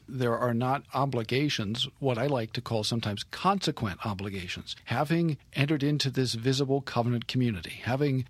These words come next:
received these benefits by grace alone, through faith alone, in Christ alone, there are consequent obligations. God doesn't accept us because we take up these obligations,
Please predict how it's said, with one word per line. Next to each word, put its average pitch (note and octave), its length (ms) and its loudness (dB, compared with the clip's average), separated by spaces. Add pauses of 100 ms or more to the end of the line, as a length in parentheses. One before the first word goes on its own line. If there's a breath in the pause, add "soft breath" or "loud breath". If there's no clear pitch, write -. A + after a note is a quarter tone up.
received D#3 800 2
these D3 240 2
benefits C3+ 640 0
by B2+ 240 0
grace F3+ 400 0
alone, F2 400 -4
through F3 240 2
faith G3 280 0
alone, E3 400 -4
in C#3+ 140 2
Christ - 400 -2
alone, F2+ 440 -4
there F3+ 140 2
are F#3 380 2
consequent E3 640 -2
obligations. B2+ 800 -2
God D#3+ 260 -2
doesn't C3+ 300 2
accept C3+ 360 -2
us A#2+ 120 -2
because - 600 -2
we B2+ 140 0 (140)
take A2+ 180 0
up A2+ 80 0
these A2 180 0
obligations, G2+ 720 -4